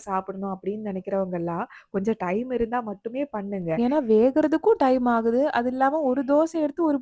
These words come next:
புடி பிடிச்சுன்னா அவ்வளவுதான், அது காலி ஆயிடுது. தோசை பத்தாம போயிடுச்சுன்னா என்ன பண்றது அப்படின்னு சொல்லிட்டு கஞ்சியும் செஞ்சு வச்சுட்டேன் கையோடையே. கஞ்சி வந்து நிஷான் தான் குடிக்கிறோம்.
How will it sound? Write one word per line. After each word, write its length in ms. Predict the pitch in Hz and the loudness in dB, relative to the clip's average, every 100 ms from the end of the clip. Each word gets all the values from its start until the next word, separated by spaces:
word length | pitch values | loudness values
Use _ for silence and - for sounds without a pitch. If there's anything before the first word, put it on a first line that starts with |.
| 277 | 0
புடி 120 | 302 | 0
பிடிச்சுன்னா 400 | 269 262 277 302 311 | -2 -4 -6 -2 -2
அவ்வளவுதான், 400 | 233 233 226 240 - | 0 0 0 -2 -2
அது 100 | 220 208 | -2 0
காலி 220 | 190 190 190 170 | -2 0 2 0
ஆயிடுது. 340 | 170 160 - - _ _ - - _ - | 0 -6 -12 -18 _ _ -20 -20 _ 4
தோசை 300 | 240 254 262 | 6 6 4
பத்தாம 360 | 233 220 240 254 | 2 4 4 4
போயிடுச்சுன்னா 440 | 240 240 233 220 233 233 | 6 6 6 0 2 2
என்ன 140 | 214 226 | 2 2
பண்றது 320 | 226 202 208 208 | 2 2 2 4
அப்படின்னு 300 | 202 202 196 190 | 2 0 -2 -2
சொல்லிட்டு 360 | 190 185 220 285 - - _ | -2 -2 0 -2 -4 -18 _
கஞ்சியும் 460 | 185 175 180 220 233 | 0 0 0 0 0
செஞ்சு 240 | 190 180 180 | -2 -2 -2
வச்சுட்டேன் 420 | 175 180 175 190 190 | -2 -4 -2 -2 0
கையோடையே. 560 | 180 175 165 165 170 262 - _ _ _ _ _ | 0 0 0 0 0 -2 -8 _ _ _ _ _
கஞ்சி 320 | 190 190 208 214 | -6 -4 -2 -2
வந்து 260 | 202 196 233 277 247 | 0 0 0 0 -4
நிஷான் 380 | 180 190 196 208 | -6 -4 -4 -4
தான் 120 | 247 233 | -4 -2
குடிக்கிறோம். 440 | 208 - 202 226 | -4 -2 0 0